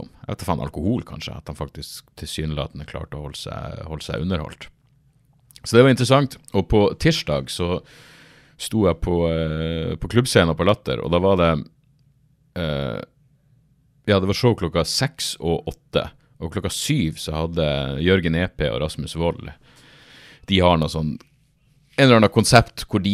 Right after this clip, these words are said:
har show, jeg tror det er en gang i måneden på Latter. Og de var på hovedscenen, jeg tror faen meg det var utsolgt også. Og da har de bare med en masse forskjellige komikere. Så de lurte på om jeg kunne, om jeg hadde lyst til å gjøre et sett. Bare gjøre sånn, eh, ti, tolv, eh, femten minutter.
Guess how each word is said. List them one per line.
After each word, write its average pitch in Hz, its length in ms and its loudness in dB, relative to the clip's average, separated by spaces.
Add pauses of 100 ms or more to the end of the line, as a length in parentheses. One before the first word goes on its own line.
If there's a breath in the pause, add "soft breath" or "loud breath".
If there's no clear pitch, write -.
har 87 320 4
show, 85 320 0
jeg 76 140 -6
tror 95 100 -2
det - 60 -4
er 90 80 2
en 85 80 2
gang 82 100 0
i 80 80 0
måneden 80 240 -2
på 78 80 -6
Latter. - 400 -6
Og 113 160 -2
de 120 80 2
var 123 80 4
på 101 160 0
hovedscenen, 107 640 0
jeg - 160 -10
tror - 140 -10
faen 95 100 0
meg 87 80 -2
det 78 140 -4
var 101 100 -2
utsolgt - 400 -8
også. 71 260 -10 (540)
Og 113 160 0
da 110 160 6
har 110 160 6
de 95 80 2
bare 90 160 4
med 90 220 0
en 73 100 -4
masse - 240 -8
forskjellige - 400 -6
komikere. - 480 -6
Så 104 160 0
de 107 80 2
lurte 110 240 2
på 82 160 -2
om 85 80 0
jeg - 160 -4
kunne, 65 240 -8 (160)
om 104 160 -2
jeg 95 140 2
hadde 80 100 -4
lyst 82 160 -6
til 80 60 -4
å - 20 -4
gjøre 78 160 -6
et 82 80 -2
sett. - 240 -8 (1040)
Bare 82 240 2
gjøre 80 160 0
sånn, 65 160 -8
eh, 64 200 -10 (120)
ti, 82 160 -6
tolv, 71 400 -6
eh, 69 160 -10
femten 76 400 -8
minutter. 73 320 -10